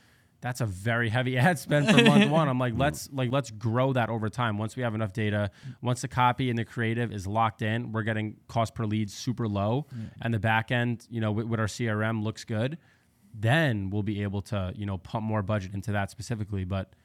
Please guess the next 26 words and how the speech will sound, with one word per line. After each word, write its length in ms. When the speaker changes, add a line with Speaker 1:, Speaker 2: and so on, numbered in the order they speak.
Speaker 1:
how 120
are 40
you 80
gonna 140
do 180
that 140
from 140
the 80
beginning? 420
Speaker 3:
Yeah. 60
Speaker 1:
Just 200
Speaker 2:
Yeah. 80
Speaker 1:
test 300
five 220
thousand. 360
I'd 80
rather 180
test 320
two 120
hundred 180
bucks. 400
Speaker 2:
Exactly. 380
Speaker 1:
You 80
know? 80
Speaker 3:
Exactly. 560
Just, 340